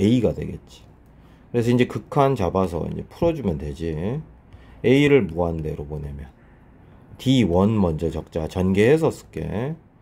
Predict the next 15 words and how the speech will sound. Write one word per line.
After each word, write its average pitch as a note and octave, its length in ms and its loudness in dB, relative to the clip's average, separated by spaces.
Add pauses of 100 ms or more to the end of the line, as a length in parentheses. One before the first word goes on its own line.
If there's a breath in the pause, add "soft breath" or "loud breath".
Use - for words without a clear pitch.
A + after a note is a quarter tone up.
(400 soft breath)
그럼 G2+ 160 2
여기가 G2+ 240 6
마이너스 F#2+ 640 2
이 A#2 320 0
에이 A2+ 180 2
플러스 G#2 460 0
일에 E2+ 320 0
얘가 G2+ 320 4
계산되면 F#2+ 960 -2
뭐 D#2+ 120 -8
이렇게 E2 440 -6
전개되는 E2+ 580 0
건 D#2+ 400 -8
해보셔야 G2+ 540 -2
되고 D#2 500 -8